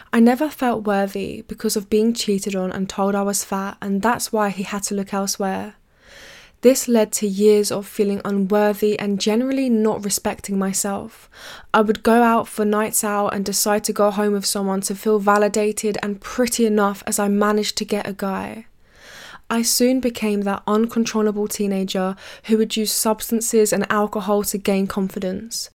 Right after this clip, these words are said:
There was no real pleasure for me from doing this.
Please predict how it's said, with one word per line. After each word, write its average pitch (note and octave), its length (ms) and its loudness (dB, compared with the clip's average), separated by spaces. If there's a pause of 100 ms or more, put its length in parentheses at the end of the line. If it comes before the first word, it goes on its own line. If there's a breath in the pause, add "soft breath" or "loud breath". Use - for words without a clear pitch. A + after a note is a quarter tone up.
(220)
There A#3+ 120 8
was B3+ 140 2
no B3+ 220 6
real B3+ 200 4
pleasure G#3 520 0
for - 260 -4
me G3+ 180 2
from G3+ 220 -2
doing F#3+ 320 2
this. G3 420 -6